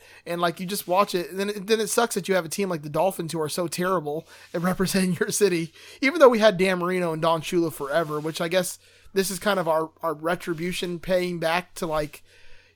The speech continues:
the fact that we had such a good, you know,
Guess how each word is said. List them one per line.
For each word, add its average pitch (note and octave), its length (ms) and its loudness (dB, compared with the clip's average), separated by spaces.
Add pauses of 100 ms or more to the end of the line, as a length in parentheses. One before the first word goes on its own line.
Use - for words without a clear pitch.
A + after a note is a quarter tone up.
the F3 80 -4
fact F#3+ 240 2
that F3 80 -4
we E3 120 -2
had E3+ 260 -2
such - 420 -2
a E3 80 -4
good, E3 460 -4 (420)
you G#3 120 -6
know, D#3+ 260 -2